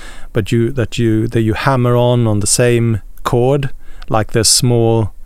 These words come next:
there's, th-, you, you get into a, a sort, I don't know, a groove or something like that. Hammer on the same chord. There's, like, uh, elements. Uh, okay, I'm, I'm, uh, you can't see this, but I'm, uh,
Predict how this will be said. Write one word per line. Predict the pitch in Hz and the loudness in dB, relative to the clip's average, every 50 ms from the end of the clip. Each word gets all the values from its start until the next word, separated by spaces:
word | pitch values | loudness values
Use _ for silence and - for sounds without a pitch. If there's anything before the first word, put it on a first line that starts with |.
| - - - - - - - - - - - - | -12 -12 -12 -12 -10 -10 -10 -8 -10 -10 -6 -4
there's, | 113 117 - | -2 -2 -2
th-, | - 135 127 127 131 139 139 | -2 -4 -6 -8 -8 -8 -8
you, | 135 135 131 | -6 -6 -4
you | - - 127 123 | -4 -2 -2 0
get | 101 - 131 120 - | 2 2 0 2 2
into | 123 120 - - - 120 120 117 113 | 0 0 0 2 2 2 4 4 2
a, | 113 113 113 113 110 101 - - - - | 2 2 2 2 0 0 -2 -6 -6 -6
a | - - | -2 -2
sort, | - 131 123 127 123 120 | 0 0 0 -2 -4 -4
I | 127 131 113 | -2 -2 0
don't | 117 123 | 0 0
know, | 117 110 107 107 | 0 0 0 0
a | 117 117 110 120 120 | -2 -2 -4 -4 -4
groove | 104 95 113 110 120 123 120 117 107 107 | -2 0 2 2 2 2 2 2 2 2
or | 104 101 104 104 107 95 - - - - - | 2 2 0 0 -2 -4 -6 -8 -10 -10 -8
something | - - 117 110 101 - 107 | -6 -4 -2 -2 -2 0 0
like | 107 110 - - | 0 0 0 0
that. | 123 120 127 - - - - - - - | 0 0 0 -2 -4 -8 -10 -8 -6 -4
Hammer | - 131 131 123 127 127 | 0 0 2 2 2 2
on | 127 127 127 | 2 2 2
the | 123 131 | 2 2
same | 117 - 131 127 127 123 | 2 2 2 2 0 0
chord. | - - 135 135 135 131 120 | 0 2 2 2 2 2 2
There's, | 107 113 113 107 - - | 2 0 0 0 0 0
like, | 117 110 110 107 - - - - - - - - - - - - - - | 2 2 0 0 -2 -6 -6 -6 -6 -6 -6 -6 -6 -6 -6 -6 -6 -2
uh, | - 117 113 113 113 110 120 - - | 0 2 2 2 2 2 0 0 0
elements. | 147 131 123 123 123 120 120 120 107 - - - | 2 4 4 4 4 4 2 2 0 0 -2 0
Uh, | 120 113 110 107 110 117 | 2 2 2 2 2 0
okay, | 110 - 113 110 | 0 0 2 2
I'm, | 107 107 - | 2 0 0
I'm, | 135 113 104 101 107 104 - - - - - - - - - - - - - - - - - | 0 0 0 0 -2 -2 -4 -6 -8 -8 -8 -8 -8 -8 -8 -8 -8 -10 -8 -8 -8 -6 -4
uh, | 135 123 120 123 | -4 -2 -2 -2
you | 127 123 117 | -2 -2 -2
can't | - - 120 113 - | 0 0 0 2 2
see | - - 113 113 | 2 2 2 2
this, | 107 107 107 - | 2 0 -2 -2
but | - - 107 107 | -2 -2 0 0
I'm, | 107 110 107 107 104 | 0 0 0 0 0
uh, | 107 107 107 104 104 104 | 0 0 0 0 0 -2